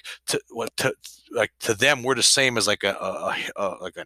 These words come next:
anthill is, you know, a bunch of ants on an anthill. I mean, if we, I walked up to an anthill and looked at it and maybe,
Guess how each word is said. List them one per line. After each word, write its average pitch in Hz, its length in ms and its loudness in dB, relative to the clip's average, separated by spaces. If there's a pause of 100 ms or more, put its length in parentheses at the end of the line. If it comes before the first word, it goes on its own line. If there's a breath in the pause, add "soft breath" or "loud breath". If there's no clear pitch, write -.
anthill 107 520 0
is, - 400 -4
you 92 80 -20
know, 90 160 -4
a 85 40 -8
bunch 107 260 -2
of - 100 -4
ants 101 300 0
on 90 100 0
an 87 140 -2
anthill. 92 400 -2
I 82 40 -10
mean, 87 180 -8
if 85 120 -14
we, 107 160 -4 (340 loud breath)
I 117 180 8
walked 117 280 4
up 117 140 0
to 101 220 -4
an 95 80 -2
anthill 101 400 -2
and 92 100 -10
looked 104 240 -4
at 95 160 2
it 92 60 -4
and 92 120 -4
maybe, 92 220 -2